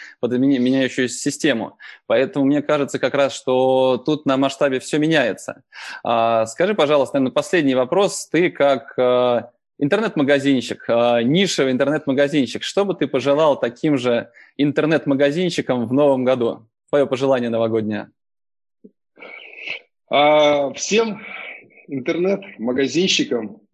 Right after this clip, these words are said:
Speaker 2: э, нишевым я бы пожелал. Первое, всегда считайте деньги. Всегда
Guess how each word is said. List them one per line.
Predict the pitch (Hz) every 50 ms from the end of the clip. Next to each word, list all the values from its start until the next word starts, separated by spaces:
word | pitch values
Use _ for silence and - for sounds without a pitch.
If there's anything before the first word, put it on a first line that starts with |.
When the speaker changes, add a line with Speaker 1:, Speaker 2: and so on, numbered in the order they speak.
| _ _ _ -
Speaker 2:
э, | 113 120 123 123 123 123
нишевым | 123 139 175 196 - - 160 139 127 123 117 113 107 - - _ _
я | - 113 139 156 170
бы | 165 147
пожелал. | - 143 127 139 151 143 139 127 110 101 - - _ _ -
Первое, | - 160 165 160 143 127 117 107 101
всегда | - - - 120 117 117 147 170 175 170 160 - - - -
считайте | - - - - 127 - 135 139 147 147 147 143 127 120 113 - - - _
деньги. | - 117 110 131 143 147 151 139 120 107 101 98 98 - _ _ _ _ _ _ _ _ _ _ _ _ _ _ -
Всегда | - - - 123 117 117 135 156 170 175 165 139 - -